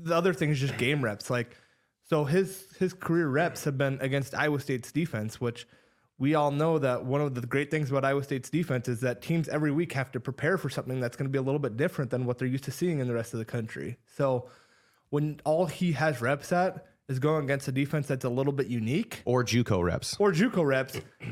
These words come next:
Speaker 1: then, and that was a couple years ago now at this point. So, like, how much, uh, how much you're able to apply to that situation is, is kinda up for debate. But, um, I just think it's crazy to see, like, hey, he's now got reps where it's, "Hey, I prepared for a game week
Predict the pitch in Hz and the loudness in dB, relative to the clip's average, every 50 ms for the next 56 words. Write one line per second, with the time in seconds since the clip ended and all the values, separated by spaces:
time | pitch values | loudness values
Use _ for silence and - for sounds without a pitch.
0 | 131 143 180 180 175 165 156 151 - - 190 185 185 208 208 185 175 156 - - | 0 2 2 4 2 2 0 -2 -4 -2 0 2 4 4 4 4 2 2 -2 -8
1 | - - _ _ _ _ _ _ - - 196 156 165 147 156 202 240 175 151 131 | -14 -18 _ _ _ _ _ _ -2 0 0 2 2 4 4 4 4 2 2 2
2 | 127 117 110 107 107 107 107 113 117 117 117 - - 127 120 107 - - 143 131 | 2 2 2 0 0 0 -2 -2 -2 -4 -6 -6 -4 -6 -4 -4 -2 -2 0 0
3 | 120 123 - - _ _ _ _ _ _ _ _ _ _ _ _ _ _ - - | 0 0 -2 -6 _ _ _ _ _ _ _ _ _ _ _ _ _ _ -8 -2
4 | - 160 160 160 156 147 - - - - 131 - - _ _ _ _ _ _ _ | 0 2 2 2 2 0 -2 -6 -6 -6 -8 -8 -8 _ _ _ _ _ _ _
5 | 131 135 165 175 170 - 175 170 170 151 156 147 127 120 - - 143 139 147 151 | -2 0 0 0 2 2 2 2 4 4 2 2 0 0 0 0 2 2 4 2
6 | 156 156 156 156 156 151 - - 147 - 160 160 156 151 - - 156 139 131 - | 2 2 2 2 2 0 -2 -4 -4 0 2 2 2 2 2 0 0 0 2 2
7 | 139 127 - 156 147 143 139 135 117 - 139 123 117 113 127 135 151 143 - 131 | 0 0 0 0 0 2 2 0 0 -2 -2 -2 0 0 2 2 2 0 0 0
8 | 120 117 117 - - - - - _ _ _ - - 143 135 139 147 170 170 - | -2 -2 -2 -4 -12 -20 -20 -20 _ _ _ -4 0 0 2 4 2 2 2 0
9 | - 196 190 156 156 139 - - - 170 165 165 143 143 135 127 - 151 143 131 | 0 0 0 0 0 -4 -2 -2 0 2 2 2 2 0 -2 -2 -2 0 0 2
10 | 123 117 113 - 156 156 143 131 117 131 156 139 131 123 139 143 135 151 151 143 | 0 0 0 0 0 2 2 2 2 0 -2 -2 -2 -2 0 2 2 2 2 2
11 | 143 127 120 123 131 131 127 127 - 135 127 120 120 120 - - 135 135 120 120 | 0 2 2 2 0 0 -2 -4 -4 -2 0 0 -2 -2 -4 -2 0 0 0 0
12 | - - 139 - - 139 139 135 - - 135 131 127 123 123 123 120 120 120 120 | -2 -4 -6 -2 0 0 0 0 -2 -2 -2 -2 -2 -2 -2 -2 0 0 0 0
13 | 120 120 | -2 -2